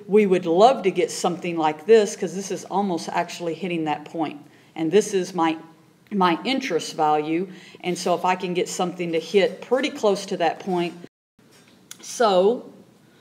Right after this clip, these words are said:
once again, here's the same definition. We want to ensure ourselves some particular precision.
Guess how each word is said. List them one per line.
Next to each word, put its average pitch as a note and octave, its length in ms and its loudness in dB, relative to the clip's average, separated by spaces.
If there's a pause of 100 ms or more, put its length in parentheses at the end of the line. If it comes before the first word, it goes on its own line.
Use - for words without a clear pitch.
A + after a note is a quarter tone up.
(320)
once G3 240 -4
again, G3+ 420 0
here's F#3 300 -4
the F#3+ 100 -10
same F3+ 340 -6
definition. G3 880 -8 (760)
We G#3 200 0
want G#3+ 300 0
to G3+ 340 2
ensure G#3+ 720 0
ourselves F#3 720 2
some G#3 220 0
particular G#3+ 600 2
precision. F#3+ 760 -2